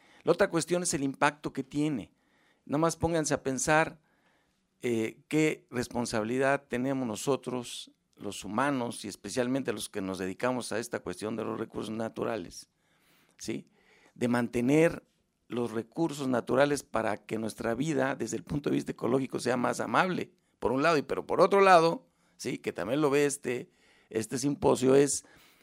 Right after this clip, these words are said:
la utilización racional de los recursos, porque aquí vamos a hablar, no de especies, de especies animales nada más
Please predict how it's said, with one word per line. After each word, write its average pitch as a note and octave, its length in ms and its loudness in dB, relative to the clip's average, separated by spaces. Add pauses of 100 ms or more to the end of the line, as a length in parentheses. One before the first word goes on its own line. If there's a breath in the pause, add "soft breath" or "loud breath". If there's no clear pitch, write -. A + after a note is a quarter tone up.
(240 soft breath)
la B2 160 2
utilización B2 1000 0 (720)
racional A2+ 720 -2
de G#2 120 -4
los G2 160 -8
recursos, - 640 -8 (340 soft breath)
porque D2 220 -10
aquí G#2+ 180 -4
vamos D3+ 240 2
a E3 40 2
hablar, D3 400 2 (320 soft breath)
no C3+ 160 2
de D3 80 4
especies, C#3 960 0 (340 soft breath)
de G#2+ 80 -4
especies D3 460 0
animales A#2+ 680 2
nada C3 200 2
más C3 320 0